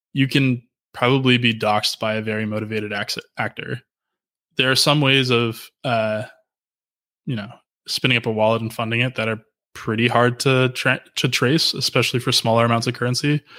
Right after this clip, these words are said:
you know, Tornado Cash and stuff. Um, but ultimately, I think no one really cares. Like, unless you've broken the law or done something sketchy, like,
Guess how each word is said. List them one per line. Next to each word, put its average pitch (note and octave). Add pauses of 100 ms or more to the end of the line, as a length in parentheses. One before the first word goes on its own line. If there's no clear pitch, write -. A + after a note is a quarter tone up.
(640)
you A#2+
know, G#2
Tornado A2+
Cash A#2
and A#2+
stuff. - (720)
Um, A2 (840)
but C#3+
ultimately, G3+
I D3+
think C#3+
no C3
one C3
really A#2
cares. - (180)
Like, C3+
unless D3
you've E3+
broken C3+
the B2
law A2
or A#2+
done A#2
something A#2+
sketchy, C#3 (680)
like, A#2+